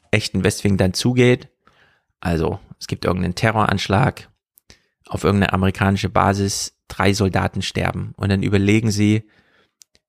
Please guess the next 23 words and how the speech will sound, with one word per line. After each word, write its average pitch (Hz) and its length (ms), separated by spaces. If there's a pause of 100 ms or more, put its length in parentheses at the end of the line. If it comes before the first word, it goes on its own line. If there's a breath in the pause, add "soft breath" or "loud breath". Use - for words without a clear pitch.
wie 113 200
sie 110 240
sieben 131 360
Raketen 120 920
so 135 600 (580)
vergeltungsmäßig 117 920
zurückschicken, 117 640
dass - 320 (300)
möglichst 110 420
nur 101 100
drei 101 360
Soldaten 98 680
der 92 80
Gegenseite 95 460
sterben. - 400
Also 98 180
wo 101 60
man 104 160
so 104 80
richtig 113 340
drauf 101 200
achtet, - 320
das - 220